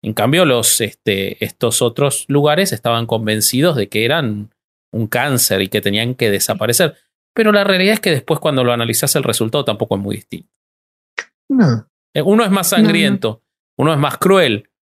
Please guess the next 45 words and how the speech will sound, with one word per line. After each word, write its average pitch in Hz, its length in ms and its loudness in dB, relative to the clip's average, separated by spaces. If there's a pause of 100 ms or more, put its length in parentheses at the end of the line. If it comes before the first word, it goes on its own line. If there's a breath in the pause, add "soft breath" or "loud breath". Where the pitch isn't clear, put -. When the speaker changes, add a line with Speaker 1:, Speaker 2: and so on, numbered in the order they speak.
(360)
Speaker 1:
pero 127 440 2
en 123 160 0
cuanto 123 320 0
a 120 40 2
la 117 160 0
destrucción 117 1160 0
cultural 127 480 0
no 117 100 -2
es 113 60 -2
muy 110 180 -4
distinto. - 320 -10 (560)
Pero 127 160 0
bueno, 127 260 0
Ale, 123 220 0
si - 240 -8
querés 123 260 0
seguir. 110 340 -2
Speaker 2:
Pero 196 200 4 (160)
sí, 170 300 4
fíjate 240 420 4
cómo 190 400 6
en, 151 140 2
en 147 180 6
Canadá 147 600 4 (140)
todavía 143 440 6
la, 143 320 4
los 131 320 6
indígenas 143 580 4
tienen 147 540 6
este 139 400 2
poder 135 480 2
de 127 300 4 (100)
levantarse, 139 920 2 (100)
de 131 240 4
levantar 123 400 4
la 127 100 4
voz, 135 400 2
de 135 140 2
decir 131 320 4
las 120 180 4
cosas. 131 340 2
En 139 120 4
México 208 320 4
eso 190 260 2
es, - 400 2